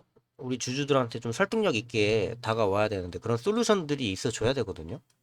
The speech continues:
그런 솔루션이 없잖아요. 그러면 뭐 "도대체 어떻게 하겠다는 건데?" 라고 이제 늘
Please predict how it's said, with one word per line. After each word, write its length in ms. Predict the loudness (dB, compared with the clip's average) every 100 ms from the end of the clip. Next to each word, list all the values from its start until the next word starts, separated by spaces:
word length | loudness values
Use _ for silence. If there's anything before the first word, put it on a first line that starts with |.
| -14
그런 280 | 0 2 2
솔루션이 440 | 0 -4 -2 -2 -2
없잖아요. 640 | -2 -2 -2 -2 -4 -8 -4
그러면 400 | -2 -2 -4 -8 -16 -20 -20 -18 -10
뭐 100 | -4
"도대체 280 | 2 4 2
어떻게 300 | 0 2 4
하겠다는 420 | 4 2 0 2
건데?" 280 | -2 0 2
라고 440 | 2 2 2 0
이제 340 | 0 2 2 -2 _ _ _ _
늘 460 | 2 6 6 4